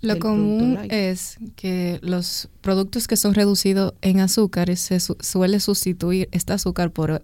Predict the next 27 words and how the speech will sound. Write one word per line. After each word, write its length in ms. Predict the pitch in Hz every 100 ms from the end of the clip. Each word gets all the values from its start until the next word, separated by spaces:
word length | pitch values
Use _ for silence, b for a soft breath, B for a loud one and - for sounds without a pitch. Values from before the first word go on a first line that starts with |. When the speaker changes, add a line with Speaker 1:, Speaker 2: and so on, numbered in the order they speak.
| -
Speaker 1:
algún 360 | 160 156 160 175
edulcorante. 720 | 170 170 185 156 156 - - B B B B -
Y 60 |
los 180 | 196 185
productos 640 | 185 180 185 202 - 220 -
que 160 | 185
suelen 320 | 180 180 196
ser 400 | 190 196 190 175 175
reducidos 480 | 165 170 175 175 208
en 100 | 220
grasa, 500 | 180 156 - 180 - B B
se 180 | - -
utiliza 640 | 185 180 180 185 202 214 202
algún 420 | 180 170 185 196
sustituto 880 | 190 190 196 190 226 190 180 190 202 b b b
que 140 | - 165
puede 300 | - 170 185
ser 400 | - 185 180 175
como 240 | - 170
el 80 | 170
almidón 500 | 165 170 170 196 190 -
en 120 | 170
el 140 | 160
caso 300 | - 156 -
de 80 | 170
la 100 | 165
mayonesa. 640 | 160 156 160 143 135 - -